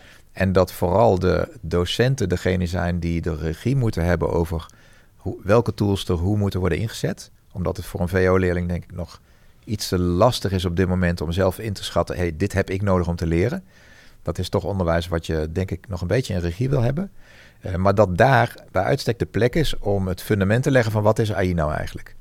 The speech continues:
Ik zei net in de P O al, maar ik zou zeggen in het V O zeker. Ga daar maar eens bij, eh, ik zou zeggen, het vak A I.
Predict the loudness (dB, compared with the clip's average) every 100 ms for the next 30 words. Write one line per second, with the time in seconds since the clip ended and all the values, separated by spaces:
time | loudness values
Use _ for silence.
0 | -20 -2 2 2 2 -2 0 2 4 4
1 | 2 0 -6 -4 -4 -4 -6 -2 0 2
2 | 4 4 2 -2 -8 -20 -20 -20 -20 -2
3 | 4 4 6 4 4 2 4 6 6 4
4 | 0 -4 -4 -6 -10 -8 -6 -2 -2 -4
5 | -12 -10 -8 -2 -2 -2 -6 -4 -6